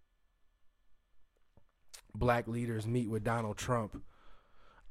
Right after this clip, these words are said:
I am so glad that he has been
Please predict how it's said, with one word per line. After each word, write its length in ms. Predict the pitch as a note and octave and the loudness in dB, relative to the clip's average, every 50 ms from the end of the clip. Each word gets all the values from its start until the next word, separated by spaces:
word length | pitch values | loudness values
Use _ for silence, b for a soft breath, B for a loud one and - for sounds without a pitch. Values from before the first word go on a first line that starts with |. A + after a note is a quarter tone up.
| - - | 8 10
I 200 | F3+ A3 B3 B3+ | 12 12 12 12
am 120 | A3+ G3+ | 12 12
so 340 | F3+ - - G3+ G3 G3+ G3 | 12 10 12 12 12 12 12
glad 520 | F3+ D3 D#3 E3 E3 E3 E3 E3 E3 D3+ D3+ | 12 12 12 12 12 12 12 12 12 12 12
that 140 | D3 C#3 | 12 12
he 200 | C#3 E3+ F3 E3+ | 12 12 12 12
has 160 | E3 D#3 D3 C#3+ | 12 12 12 12
been 720 | C3+ C3+ D3 D3+ D3 D3 D3 C#3+ C#3 C#3 C3+ C3 A#2 - | 12 12 12 12 12 12 10 10 8 8 6 4 2 -2